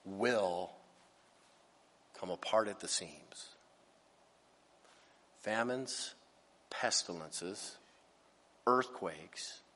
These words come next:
all of these things happening in the heavenly bodies.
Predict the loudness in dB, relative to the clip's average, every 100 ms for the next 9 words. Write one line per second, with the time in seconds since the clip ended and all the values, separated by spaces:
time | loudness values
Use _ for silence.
0 | -20 -20 -20 -20 2 10 12 12 10 2
1 | 0 0 0 0 0 4 4 4 -4 -4
2 | -4 -4 -4 -2 -2 -2 -4 -2 -2 -2
3 | -4 -10 -10 -10